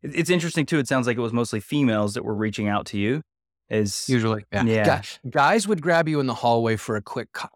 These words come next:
Speaker 2: for a quick conversation. Girls
Speaker 1: Got
Speaker 2: would
Speaker 1: it.
Speaker 2: call you.
Speaker 1: And talk
Speaker 2: Or
Speaker 1: for
Speaker 2: me anyway. I don't know. I don't know about, I, I shouldn't speak for anybody. I don't know what anybody else's <laughs> experience was like back
Speaker 1: <laughs>
Speaker 2: then. I know what mine was.
Speaker 1: Yeah. But so those, those early lessons though, that you gained, you know, as a, a, a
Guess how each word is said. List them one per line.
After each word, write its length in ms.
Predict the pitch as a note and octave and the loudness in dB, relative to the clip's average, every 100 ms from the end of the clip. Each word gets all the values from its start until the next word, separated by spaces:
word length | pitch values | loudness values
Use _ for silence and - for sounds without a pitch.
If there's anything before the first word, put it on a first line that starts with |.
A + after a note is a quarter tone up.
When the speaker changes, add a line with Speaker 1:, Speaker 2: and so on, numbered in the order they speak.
| _ | _
Speaker 2:
for 100 | - | -2
a 40 | B2 | 2
quick 200 | A#2+ - | 0 0
conversation. 560 | G#2+ F#2+ - F2+ - _ _ _ _ _ - | -4 -4 -6 -10 -14 _ _ _ _ _ -2
Girls 240 | C#3+ B2 | 2 4
Speaker 1:
Got 60 | G#2 | 2
Speaker 2:
would 60 | G#2 | -4
Speaker 1:
it. 20 | |
Speaker 2:
call 160 | - - | -8 -16
you. 60 | _ _ - | _ _ -4
Speaker 1:
And 140 | A#2 | -2
talk 220 | B2 G2+ | 0 0
Speaker 2:
Or 80 | B2 | 2
Speaker 1:
for 80 | A2 | 4
Speaker 2:
me 180 | C3 G#2 | 4 2
anyway. 220 | F2+ F2+ | -2 -4
I 60 | A2 | 0
don't 80 | B2+ | 0
know. 60 | - | 2
I 60 | |
don't 100 | D3+ | 2
know 60 | F#3 | 2
about, 160 | A#2+ - | 2 2
I, 180 | C#3+ | 0
I 40 | C3+ | 0
shouldn't 240 | - D3+ | 0 -2
speak 220 | - C3 | -2 -6
for 60 | - | -4
anybody. 220 | B2 A#2 | -2 0
I 40 | B2 | 0
don't 60 | |
know 60 | C3+ | 2
what 100 | B2+ | 2
anybody 220 | B2 A2+ | 2 2
else's 260 | A#2+ A#2 F#2+ | 0 0 -4
<laughs> 20 | |
experience 440 | G2+ G#2+ - G3 - | -6 -4 -2 0 0
was 140 | C3+ | 0
like 140 | B2+ D3 | 0 2
back 120 | A#2+ | 0
Speaker 1:
<laughs> 80 | C3 | 0
Speaker 2:
then. 140 | B2 G2+ | -4 -2
I 60 | |
know 120 | C#3 | -2
what 120 | D3 G#2+ | -2 -2
mine 320 | A2 A2 G2 | 0 0 -2
was. 360 | G2+ - - - | -8 -12 -18 -6
Speaker 1:
Yeah. 180 | D#3+ C#3 C3 C#3+ - _ _ _ G3+ _ _ _ _ - | -2 0 0 -4 -8 _ _ _ -20 _ _ _ _ -4
But 120 | F3 | -2
so 280 | - F#3+ D3+ | 2 2 2
those, 420 | D3+ E3+ F3 D3+ - - | 2 4 4 -2 -10 -2
those 280 | C#3 C#3+ - | 2 2 0
early 380 | C#3+ D#3 D#3 C#3+ | 0 0 2 2
lessons 560 | B2 B2 - A2+ G#2 G#2 | 2 2 0 -2 -2 0
though, 480 | G2+ G2 G2 G2+ - | 2 2 0 -4 -6
that 180 | - A2 | -4 -2
you 140 | A2+ G#2 | -2 -2
gained, 540 | G#2+ G#2 G#2+ G#2 G2+ F#2+ | 0 0 0 -2 -2 -4
you 180 | A2+ A2 | -4 -2
know, 120 | G2+ | -2
as 120 | F#2+ | 0
a, 280 | G2 - F#2+ - _ | -2 -2 -4 -8 _
a, 40 | |
a 40 | - | -16